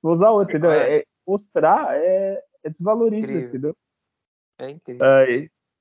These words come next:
Speaker 1: Então, voltando, o Santos terminou em décimo segundo, quarenta e sete pontos. Conseguiu perder mais do que ganhou, né? Foram doze vitórias, onze empates, quinze derrotas. Conseguiu fazer mais gol do que tomou, né? Foram quarenta e quatro gols e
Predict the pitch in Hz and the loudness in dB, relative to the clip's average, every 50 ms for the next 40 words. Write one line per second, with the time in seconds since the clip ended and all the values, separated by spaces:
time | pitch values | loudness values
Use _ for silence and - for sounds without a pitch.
0 | _ - 165 165 - 175 156 147 175 175 175 - 165 143 147 - 160 156 - - | _ -8 -6 0 2 2 2 4 2 0 0 0 0 0 0 -2 -6 -6 -4 -4
1 | 185 170 170 165 160 151 147 170 190 190 196 196 196 185 - - 190 185 214 233 | -4 -4 -4 -4 -4 -2 2 2 2 2 0 -10 -14 -10 -6 -6 -4 -4 -4 -8
2 | 254 269 254 254 - - 185 180 196 190 196 190 180 185 180 175 175 - _ - | -8 -10 -12 -8 -2 -2 0 0 -2 -2 -4 -6 -4 -4 -4 -4 -6 -8 _ -6
3 | 185 214 277 _ - - - _ _ _ _ _ _ _ _ _ _ _ _ _ | -4 -4 -6 _ -18 -20 -20 _ _ _ _ _ _ _ _ _ _ _ _ _
4 | _ _ _ - 196 190 - 202 180 190 180 185 - 170 180 170 175 165 156 156 | _ _ _ -12 -10 -8 -6 -4 -2 -2 0 0 0 0 0 0 0 0 0 0
5 | 160 156 151 - 175 156 170 170 165 175 214 220 185 151 143 131 127 - - 143 | -2 -2 -4 -8 -6 -4 -4 -2 -2 -2 -4 -6 -6 -8 -10 -10 -12 -8 -6 -4
6 | 143 131 131 151 165 170 160 147 147 147 139 - 123 147 170 180 185 170 147 147 | -4 -2 -2 0 0 0 -2 -2 -4 -4 -4 0 2 4 4 4 2 2 0 -2
7 | 143 143 143 139 139 - 143 135 135 135 - - _ - 143 139 139 139 135 147 | -4 -4 -4 -6 -4 0 0 0 0 -2 -6 -20 _ -12 -12 -10 -10 -6 -4 -2
8 | 151 160 165 175 214 - - - 247 247 _ _ _ _ _ _ _ _ _ _ | -2 0 0 0 -2 -2 -4 -16 -20 -20 _ _ _ _ _ _ _ _ _ _
9 | _ _ _ _ _ _ _ _ - 220 196 262 233 240 233 - 240 226 233 226 | _ _ _ _ _ _ _ _ -10 -6 -4 -2 -2 0 2 2 4 4 4 2
10 | 233 226 208 196 196 214 208 226 - - - - 240 214 170 139 127 127 123 120 | 2 0 2 2 0 0 0 -4 -8 -8 -10 -8 -6 -2 -2 -2 -2 -2 -4 -6
11 | 123 _ - 143 139 139 143 - 156 156 151 190 233 - - 208 - - 185 180 | -6 _ -8 -8 -8 -6 0 2 2 2 2 0 -4 -4 -6 -6 -2 -2 -4 -4
12 | 180 - 160 143 135 139 143 170 240 247 _ _ _ _ _ _ _ _ _ _ | -4 -8 -8 -6 -4 -4 -4 -4 -6 -12 _ _ _ _ _ _ _ _ _ _
13 | _ _ _ _ _ _ _ _ _ _ _ - 139 139 143 143 143 147 | _ _ _ _ _ _ _ _ _ _ _ -6 -2 0 2 2 0 0